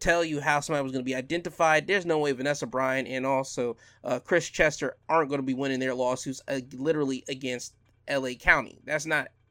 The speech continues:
happening. There's no way that they're not going to win this thing. So the best thing that L A County, the sheriff's department, all them that's being wrapped up in this whole thing, the only way they can actually salvage this thing is trying to come up with a deal with Vanessa Bryan and also Chris Chester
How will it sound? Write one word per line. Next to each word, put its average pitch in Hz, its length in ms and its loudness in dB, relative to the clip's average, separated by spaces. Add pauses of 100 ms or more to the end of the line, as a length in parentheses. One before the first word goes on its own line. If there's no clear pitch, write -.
(120)
happening. 156 560 0
There's 151 220 -6
no 165 180 0
way 151 200 2
that 131 120 -6
they're 131 160 -4
not 143 400 4
going 165 300 2
to - 120 -14
win - 180 -12
this - 180 -12
thing. - 240 -16 (580)
So 139 440 0 (680)
the 165 80 -2
best 220 300 4
thing 202 140 4
that 135 200 -2 (720)
L 170 240 4
A 165 420 -2 (500)
County, 160 520 0
the 147 100 -4
sheriff's 160 320 0
department, 156 420 4
all 156 160 6
them 156 320 -2 (120)
that's 135 180 0
being 143 240 0
wrapped 156 240 4
up 170 80 -4
in 175 100 -2
this 185 120 -4
whole 190 160 0
thing, 202 280 -6 (720)
the 131 60 -2
only 190 160 4
way 208 100 4
they 175 140 2
can 143 260 -4
actually 143 340 -2
salvage 175 420 4
this 175 180 -8
thing 175 180 0
is 131 140 -4
trying 156 160 4
to 147 60 -2
come 151 160 -2
up 139 140 2
with 139 240 -6
a 131 180 -10
deal 151 300 -6
with 139 180 -2
Vanessa 143 280 -2
Bryan 139 380 2
and 131 100 -2
also 143 280 0
Chris 131 400 -4
Chester 165 440 -2